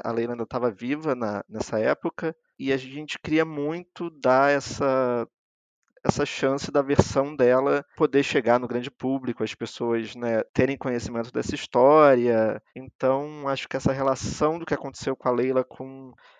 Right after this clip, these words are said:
esse ambiente de violência e com esse ambiente de totalitarismo e de corrupção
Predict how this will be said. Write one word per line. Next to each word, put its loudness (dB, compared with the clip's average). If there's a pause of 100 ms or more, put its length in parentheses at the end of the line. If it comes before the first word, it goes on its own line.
(260)
esse -4
ambiente -2
de -12
violência 2
e -6
com -8
esse -4
ambiente -4
de -6
totalitarismo -2
e -4
de -12
corrupção -2